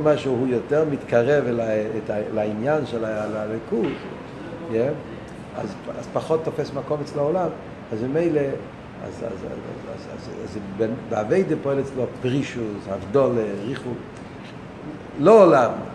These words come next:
יותר ליכוז. זה נקרא אלט, זה ליכוז. התנועה התחיל מאלט, אבל האלט יצא מהאלט, הוא הרים את ה-, yeah, מלמטה למיילו, yeah,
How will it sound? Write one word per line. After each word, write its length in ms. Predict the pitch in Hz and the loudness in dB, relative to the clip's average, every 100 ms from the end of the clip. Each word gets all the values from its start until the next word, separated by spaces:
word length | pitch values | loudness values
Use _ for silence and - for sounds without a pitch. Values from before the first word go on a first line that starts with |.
| - | -6
יותר 280 | 117 147 143 | -2 2 4
ליכוז. 480 | 135 123 123 101 - - - - - - - - - - - - - - - | 2 0 -4 -8 -10 -14 -14 -14 -14 -14 -14 -14 -14 -14 -12 -14 -14 -10 -4
זה 80 | 135 | -2
נקרא 540 | 143 135 156 147 135 - - - - - | -2 2 4 6 4 0 -10 -12 -12 0
אלט, 520 | 123 135 156 220 - - - - 104 | 6 8 8 6 0 -8 -12 -8 -2
זה 120 | 104 | -2
ליכוז. 460 | 101 - 95 - - - - - - - - - - - - | -2 -4 -8 -10 -12 -12 -12 -14 -14 -12 -12 -12 -12 -10 -4
התנועה 640 | 113 - - 120 143 147 | -2 -2 -4 2 4 4
התחיל 280 | 131 - 139 123 | 2 -2 -2 -2
מאלט, 480 | 123 123 131 190 - - - - - - - | 2 4 4 4 -2 -10 -12 -14 -10 -8 2
אבל 320 | 117 113 120 | 4 6 6
האלט 500 | 120 156 185 160 123 - - - - - 123 | 6 8 8 6 2 -4 -8 -12 -14 -10 2
יצא 420 | 131 123 - 170 | 4 4 6 6
מהאלט, 500 | 170 156 151 165 170 131 | 8 8 8 8 6 4
הוא 140 | 135 | 8
הרים 480 | 151 160 160 214 185 | 10 10 10 8 6
את 180 | 160 165 | 4 4
ה-, 100 | 165 - - - - - - | 2 0 -8 -12 -14 -12 0
yeah, 40 | 123 151 147 - 127 | 2 4 2 -4 -2
מלמטה 580 | 143 147 160 196 190 160 | 0 4 6 8 8 6
למיילו, 720 | 156 180 185 202 226 185 170 | 10 10 10 8 8 6 4
yeah, 480 | 160 147 - - 123 | 2 -2 -10 -10 -2